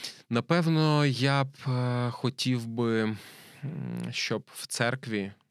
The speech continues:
в моїй церкві, да, там, е, в Христовій церкві, от куди я ходжу, да,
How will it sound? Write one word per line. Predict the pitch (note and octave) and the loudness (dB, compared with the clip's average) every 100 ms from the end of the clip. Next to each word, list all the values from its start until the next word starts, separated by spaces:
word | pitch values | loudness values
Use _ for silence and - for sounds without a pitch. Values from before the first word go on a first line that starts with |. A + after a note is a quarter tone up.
| _ _ _ _ _ _ _ - - - | _ _ _ _ _ _ _ -20 -16 -2
в | |
моїй | G2+ A2 C#3 | 0 2 0
церкві, | - A2+ A2 - F2+ | 0 -2 -2 -4 0
да, | F2+ G#2 | 2 2
там, | - D#2+ D#2+ D#2 | 0 -2 -2 -2
е, | E2 - | -4 -6
в | - | -6
Христовій | - F#2 - B2 | -6 0 2 2
церкві, | G2+ G2+ F#2 E2+ | 2 -2 -2 -4
от | E2+ | -6
куди | - F#2+ G2+ | -6 -2 2
я | F#2+ F2 | 2 0
ходжу, | - - - | -4 -8 -4
да, | - | -4